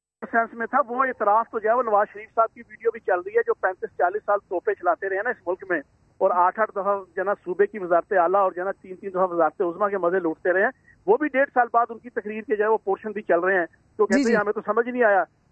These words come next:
Speaker 1: कि
Speaker 2: हम्म।
Speaker 1: हमारे साथ हुआ क्या जो है ना, तो ये कोई चीज नहीं है। वो किसी और सेंस में जो है वो इमरान खान साहब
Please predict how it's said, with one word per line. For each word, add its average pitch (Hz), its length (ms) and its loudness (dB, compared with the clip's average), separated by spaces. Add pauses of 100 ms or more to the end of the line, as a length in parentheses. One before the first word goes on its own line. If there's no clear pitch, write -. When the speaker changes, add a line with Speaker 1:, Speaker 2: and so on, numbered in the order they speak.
(140)
Speaker 1:
कि 226 60 -2
Speaker 2:
हम्म। 247 180 2
Speaker 1:
हमारे 185 220 0
साथ 214 140 -4
हुआ 180 260 0
क्या 190 240 0
जो 165 60 -4
है 196 60 -2
ना, 285 80 0
तो 285 120 -10
ये 285 100 -4
कोई 269 140 -8
चीज 262 280 -4
नहीं 285 120 -2
है। 233 60 0
वो 233 180 2 (100)
किसी - 180 -16
और 285 220 2
सेंस 247 280 -10 (120)
में 214 80 -6
जो 208 60 2
है 214 100 4
वो 220 120 4
इमरान 185 220 2
खान 160 240 -4
साहब 185 280 4